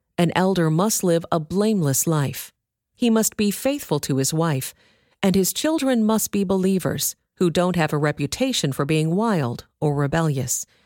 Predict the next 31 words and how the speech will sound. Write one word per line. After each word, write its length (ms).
A 80
church 460
leader 320
is 180
a 60
manager 560
of 240
God's 320
household, 680
so 200
he 120
must 380
live 280
a 80
blameless 680
life. 420
He 140
must 200
not 240
be 240
arrogant 760
or 120
quick-tempered. 800
He 140
must 240
not 240
be 200
a 140
heavy 300
drinker, 560
violent, 680